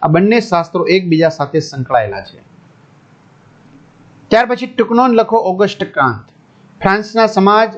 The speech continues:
વિજ્ઞાની ઓગસ્ટ કોન્ત ને સમાજશાસ્ત્રના આદ્ય સ્થાપક કે સમાજશાસ્ત્રના પિતા ગણવામાં આવે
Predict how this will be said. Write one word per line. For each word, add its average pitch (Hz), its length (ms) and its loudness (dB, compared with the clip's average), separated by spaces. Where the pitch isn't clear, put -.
વિજ્ઞાની 196 560 2
ઓગસ્ટ 185 480 -2
કોન્ત 196 320 2
ને 180 60 4
સમાજશાસ્ત્રના 190 840 0
આદ્ય 151 340 -2
સ્થાપક 180 520 -2
કે 190 60 0
સમાજશાસ્ત્રના 165 800 -2
પિતા 156 300 -2
ગણવામાં 139 460 0
આવે 165 320 0